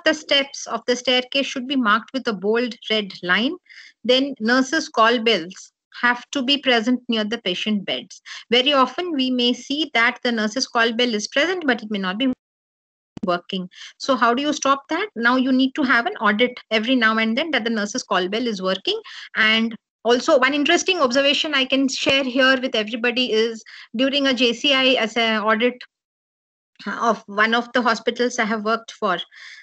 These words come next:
the assessor, uh, so everything was ready, everything was, um, spick and span. And, uh, the assessor said, uh, "Fine, let me now go and, uh, check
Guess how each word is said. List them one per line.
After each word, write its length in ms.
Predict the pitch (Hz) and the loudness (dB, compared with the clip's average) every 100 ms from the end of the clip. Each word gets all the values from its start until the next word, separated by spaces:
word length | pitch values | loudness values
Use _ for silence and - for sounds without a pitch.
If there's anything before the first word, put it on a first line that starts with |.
| - | -6
the 280 | 226 247 240 233 | 4 6 6 4
assessor, 500 | 247 302 302 320 311 - - | 0 -2 0 2 2 -2 -6
uh, 360 | 220 220 202 208 | -2 0 0 -2
so 160 | - | 0
everything 440 | 277 277 381 403 370 | 2 2 0 -2 0
was 220 | 339 247 | 0 0
ready, 320 | 233 233 262 | 0 0 2
everything 480 | 240 240 262 294 277 | 0 0 -6 -6 -4
was, 280 | 262 247 220 | -2 -2 0
um, 560 | 214 202 190 190 190 - - | 0 2 0 -2 -4 -8 -16
spick 300 | - 269 254 | -12 -6 -2
and 180 | 240 | -2
span. 400 | 240 - 220 254 - - - - | -2 0 0 0 -4 -16 -18 -10
And, 480 | - 233 233 226 226 | -2 0 0 0 0
uh, 200 | 220 214 | 2 2
the 160 | 214 247 | 4 0
assessor 360 | 254 302 311 | 0 -2 -2
said, 380 | 302 294 269 262 | 0 0 -2 -2
uh, 280 | 220 208 208 | -2 -2 -4
"Fine, 340 | - 294 277 | 0 2 2
let 200 | 247 247 | 2 0
me 80 | 262 | 0
now 220 | 262 247 | 2 2
go 220 | 240 233 233 | 0 -2 0
and, 380 | 233 226 220 202 | -2 -2 -2 0
uh, 240 | 185 180 | 0 0
check 240 | - 254 | 0 -2